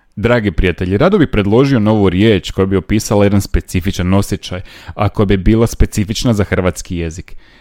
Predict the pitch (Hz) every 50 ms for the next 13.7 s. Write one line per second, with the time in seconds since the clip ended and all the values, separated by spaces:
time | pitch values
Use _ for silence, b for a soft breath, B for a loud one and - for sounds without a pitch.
0 | b b b - 92 90 92 85 85 85 87 90 92 - - - - 101 95 101
1 | - - 113 107 110 107 110 120 113 127 127 127 120 110 113 120 127 160 160 123
2 | 92 87 85 87 - _ - - - - - b b b b b b b b b
3 | _ _ - - - 233 143 113 110 - 107 101 - - - 110 110 113 110 110
4 | 104 104 104 - - - - 110 117 - - 123 120 110 104 101 104 110 110 110
5 | 113 113 110 104 104 107 - - 110 110 101 - - - 117 113 110 110 104 -
6 | - - 92 - 107 107 107 98 - - 101 95 110 117 123 113 123 110 104 95
7 | - 107 104 101 - - 104 98 95 101 104 104 104 95 104 104 104 98 - 98
8 | 101 104 104 104 90 87 92 90 92 101 104 107 101 - 101 92 92 92 90 90
9 | 87 B B B B B B B - - 180 180 165 - 156 143 135 - - 127
10 | 120 120 110 110 127 139 131 - - 127 117 120 113 - - - 123 123 123 117
11 | 117 117 107 - - 110 113 113 113 104 - 113 113 110 107 104 92 101 107 110
12 | 110 110 104 104 104 - - - - 120 117 117 107 - 107 101 104 101 - -
13 | 107 104 107 101 98 104 101 98 92 - - 95 90